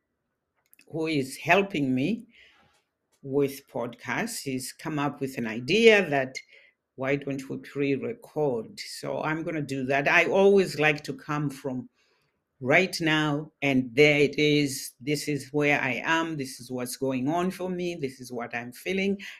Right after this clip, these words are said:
and this is what I'm guided to do. But it's a good idea just because life has been taking over. Our podcast name today, title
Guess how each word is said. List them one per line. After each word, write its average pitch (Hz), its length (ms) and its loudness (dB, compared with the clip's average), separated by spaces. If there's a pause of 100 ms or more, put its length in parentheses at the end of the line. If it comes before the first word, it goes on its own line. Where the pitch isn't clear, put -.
and 139 160 -4
this 156 220 0
is 143 140 -6
what 147 260 0
I'm 131 220 -4
guided 135 500 -2
to - 160 -14
do. 131 380 -8 (420)
But 226 220 0
it's 220 180 -2
a 233 60 8
good 170 320 0
idea 143 440 2
just 202 320 -2
because 151 460 -4
life 151 420 -2
has 135 240 -2
been 131 300 -8
taking 147 500 -4
over. 131 560 -4 (1200)
Our 156 320 4
podcast 165 1000 -2
name 190 460 0
today, 135 520 0
title 143 560 -2